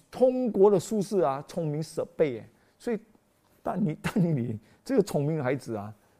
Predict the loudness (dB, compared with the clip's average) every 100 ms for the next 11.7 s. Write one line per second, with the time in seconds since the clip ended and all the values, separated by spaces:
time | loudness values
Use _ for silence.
0 | _ _ _ _ -2 0 -2 -4 -8 -8
1 | -10 -10 -14 -18 -20 -20 _ _ _ _
2 | _ _ _ _ _ 6 10 10 10 8
3 | 6 6 4 4 0 -6 0 0 2 -4
4 | -6 -10 _ _ -10 -6 -4 -2 -4 -6
5 | -8 -14 -16 -16 -18 -20 _ 2 6 6
6 | 6 2 2 2 6 6 6 2 -2 2
7 | 4 4 2 0 2 0 0 -8 -4 -4
8 | -4 -6 -6 -10 _ _ _ _ _ _
9 | _ -8 -8 -12 -20 _ _ _ _ -18
10 | -12 -10 -10 -12 -16 -18 -20 -20 _ _
11 | -8 -4 -2 -2 -2 -6